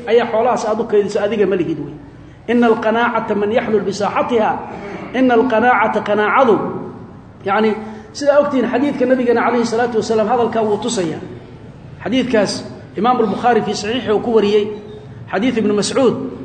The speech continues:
nabiga calayhi salaatu wasalaam wuxuu yidhi, "Ayyukum maalu waarithihi axabbu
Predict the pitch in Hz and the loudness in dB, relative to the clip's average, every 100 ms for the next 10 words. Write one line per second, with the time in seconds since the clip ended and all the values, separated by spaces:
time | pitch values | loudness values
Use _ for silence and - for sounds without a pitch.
0 | - - - 214 254 254 214 247 - 226 | -14 -16 -10 -2 0 2 4 2 2 2
1 | 247 226 220 226 240 220 - 277 233 165 | 2 2 0 2 2 2 2 2 4 2
2 | 131 - - - - 254 277 254 254 254 | 2 -6 -10 -14 -8 0 2 4 2 2
3 | 226 226 262 262 247 240 233 240 302 269 | 0 2 2 2 2 4 6 6 4 2
4 | 226 233 196 156 - - - 202 277 196 | 2 4 2 0 -8 -12 -6 -2 0 -2